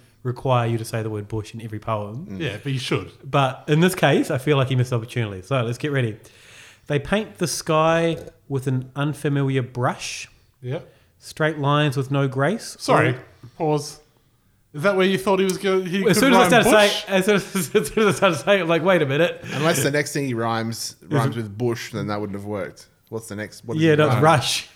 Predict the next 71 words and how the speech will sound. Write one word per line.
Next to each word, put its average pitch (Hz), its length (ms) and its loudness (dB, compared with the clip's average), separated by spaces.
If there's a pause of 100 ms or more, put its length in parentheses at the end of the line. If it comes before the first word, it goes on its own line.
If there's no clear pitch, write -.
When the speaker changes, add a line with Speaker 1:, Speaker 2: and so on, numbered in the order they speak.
(320)
Speaker 1:
I 208 80 4
looked 277 160 2
Speaker 3:
Rush. - 100 4
Speaker 1:
at 214 60 4
it 190 40 -2
like, 160 220 4
"Well, 190 100 4
that's 262 140 2
similar 156 280 2
to 135 60 2
bush." 185 340 0 (260)
And 165 100 0
then 190 80 4
I 190 60 4
went 180 160 2
to - 40 -12
start 143 220 -2
saying 196 340 2
it, 151 220 -2
and 143 140 -4
I - 20 -2
went, 139 220 -2
"That 151 120 -4
doesn't 123 220 -4
rhyme 123 200 -2
at 139 60 0
all." 190 140 2
Speaker 3:
No, 98 140 -6
Speaker 2:
No, 113 160 -6
sorry, 113 220 -4
Speaker 3:
he 113 40 -6
would 107 80 -6
have - 100 -4
Speaker 1:
Thanks - 180 0
Speaker 3:
to - 80 -2
Speaker 1:
for - 40 -2
Speaker 3:
say 202 40 0
Speaker 1:
calling 175 220 4
me 156 100 2
on 135 140 2
it 131 80 -2
so 127 120 -2
I 120 80 2
could 120 120 -4
al-, 117 300 -4
also 127 220 -4
acknowledge 110 320 -4
that 120 100 -6
I 110 60 -4
knew 117 180 0
how 110 140 -4
ludicrous 113 480 -6
it - 80 -18
was. 117 220 -10
Speaker 3:
He 127 40 -6
would 117 100 0
have 113 120 -2
to - 80 -12
say 104 200 -4
rush. 117 480 -6 (200)
Speaker 1:
Yeah. 147 180 0 (460)
Speaker 2:
Continue. 110 400 -8
Speaker 1:
Straight 170 340 -2
lines 170 500 2
with 147 220 -4
no 139 160 2
grace, 135 540 -2
all 143 260 -2
in 143 80 -4
a 123 80 2
rush. - 560 -6